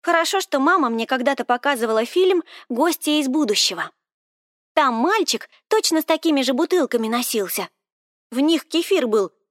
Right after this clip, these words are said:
для космических пиратов. Я налила себе кефира в стакан, отрезала кусок батона и отправилась на экскурсию по квартире.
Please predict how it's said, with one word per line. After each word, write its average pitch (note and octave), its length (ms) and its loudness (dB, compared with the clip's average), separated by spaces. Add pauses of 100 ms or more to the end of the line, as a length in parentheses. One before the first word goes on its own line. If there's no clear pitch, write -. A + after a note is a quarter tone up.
для C4+ 140 0
космических C4+ 640 -2
пиратов. C#4+ 480 -2 (680)
Я G#4 200 2
налила B3+ 340 2
себе G#3+ 280 -4
кефира F4 360 0
в E4 60 -6
стакан, F#4+ 440 0 (360)
отрезала F4 500 2
кусок G#3 320 -2
батона F#4+ 520 2 (360)
и D4 80 -2
отправилась B3 680 0
на G3+ 140 -4
экскурсию E4 540 -2
по B3+ 100 -2
квартире. F#3 600 -4